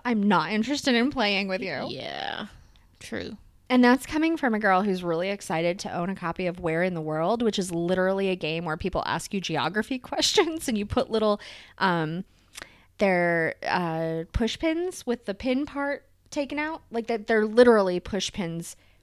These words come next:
Speaker 1: where they've not stuck anything in the hole, like the metal piece in the hole to make a push pin, and you set them on the part of the map. Like, "Which country has a population <laughs> greater than twenty million?" And you're like, "Oh, I know this one."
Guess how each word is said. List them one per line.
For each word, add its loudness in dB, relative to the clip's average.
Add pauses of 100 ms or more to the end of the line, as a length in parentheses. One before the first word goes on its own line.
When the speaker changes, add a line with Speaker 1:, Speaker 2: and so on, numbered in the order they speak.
(120)
Speaker 1:
where 0
they've 0 (680)
not -4
stuck -8
anything -8
in -6
the -8
hole, -4
like -8
the -16
metal -8
piece -16
in -14
the -12
hole -10
to -20
make -10
a -16
push -16
pin, -10 (340)
and 0
you -2
set -4
them -4
on -4
the -6 (200)
part -8
of -14
the -12
map. -10 (640)
Like, -18 (140)
"Which -6
country -6
has -10
a -14
population 0
<laughs> -10
greater 4
than -6 (460)
twenty -4
million?" -2
And -12
you're -10
like, -10
"Oh, -6
I 2
know 12
this 6
one." 2